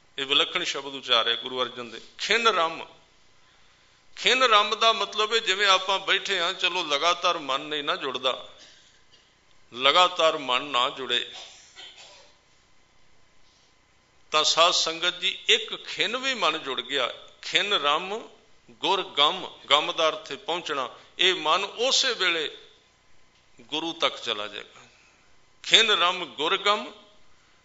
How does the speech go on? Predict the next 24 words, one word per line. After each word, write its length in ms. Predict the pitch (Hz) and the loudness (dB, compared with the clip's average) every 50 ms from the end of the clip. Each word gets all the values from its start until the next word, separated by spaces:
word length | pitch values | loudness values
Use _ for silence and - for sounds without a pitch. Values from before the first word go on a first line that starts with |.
| _ _ _ _ - - - - - - - - - - - - | _ _ _ _ -20 -20 -20 -20 -20 -20 -20 -20 -20 -20 -6 -2
ਤੇ 100 | 156 151 | -2 -2
ਜੇ 260 | - - 165 185 190 | 2 4 6 6 6
ਕਿਸੇ 320 | 185 190 190 165 190 196 | 4 2 -2 0 0 0
ਤੇ 140 | 190 185 180 | 2 2 -2
ਕਿਰਪਾ 460 | 180 - 165 160 151 - - 190 190 | 0 0 -6 -6 -6 -2 0 2 2
ਹੋ 100 | 180 - | 2 2
ਜਾਏ 200 | 135 156 165 160 | 2 2 0 0
ਹਰਦਮ, 680 | 131 - 135 123 123 123 123 135 175 190 196 190 170 - - - - - _ _ _ _ - - _ - - | 0 2 2 2 2 2 2 2 0 2 2 -2 -8 -12 -14 -20 -20 -20 _ _ _ _ -20 -20 _ -2 2
ਹਰਦਮ 420 | 139 131 127 131 147 165 170 170 | 2 2 2 2 0 -2 -2 0
ਦਾ 140 | 165 170 165 | 2 2 2
ਮਤਲਬ 460 | 160 151 139 135 143 135 131 131 131 | 2 0 -8 -8 -8 -10 -10 -4 -4
ਲਗਾਤਾਰ 480 | 139 143 165 170 156 165 175 170 170 - | -2 0 0 0 0 0 0 -2 -2 -2
ਬਾਣੀ 520 | - - - 131 131 139 139 147 156 160 | -6 -14 -16 -6 -2 -2 -2 -2 -2 -4
ਅੰਦਰ 180 | 147 143 143 156 | -4 -4 -6 -8
ਟਿਕੀ 380 | 143 - 143 143 - 180 165 156 | -6 -6 -8 -6 -4 -4 -6 -6
ਰਵੇ, 220 | 151 - - - - - - _ - - - - - - - _ - - 139 139 | -6 -8 -12 -16 -20 -20 -20 _ -20 -20 -20 -20 -20 -20 -20 _ -14 -2 0 0
ਅਭਿਆਸ 400 | 135 143 127 120 127 127 - - | 4 6 6 6 6 4 2 2
ਚੱਲਦਾ 320 | 151 147 147 143 156 160 | 2 0 2 2 0 0
ਰਹੇ 120 | 160 160 | 0 0
ਬਾਣੀ 260 | 156 139 131 127 135 131 | -2 0 -2 -2 -2 -2
ਦਾ 140 | 123 135 | -4 -2
ਲਗਾਤਾਰ। 560 | 127 127 139 139 151 143 - - 123 - - - - - - _ _ _ _ _ - - _ _ _ _ _ _ _ _ 127 | 0 0 0 0 0 -2 -2 -6 -10 -10 -10 -16 -20 -20 -20 _ _ _ _ _ -20 -20 _ _ _ _ _ _ _ _ -12
ਨਹਿ 480 | 123 131 175 226 214 190 226 226 226 | -2 4 4 4 6 6 4 2 2
ਜਮ, 520 | 214 139 135 156 175 190 202 202 170 120 | 2 2 2 4 4 4 2 -2 -6 -6